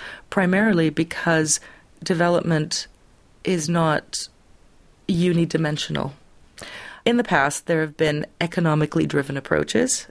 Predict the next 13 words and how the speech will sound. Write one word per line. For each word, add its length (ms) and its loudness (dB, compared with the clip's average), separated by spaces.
and 340 2
that's 320 -2
still 260 2
the 120 0
case. 440 0
However, 580 2
it's 240 0
not 380 2
the 160 0
only 300 0
element 340 -4
of 80 -10
development. 640 -6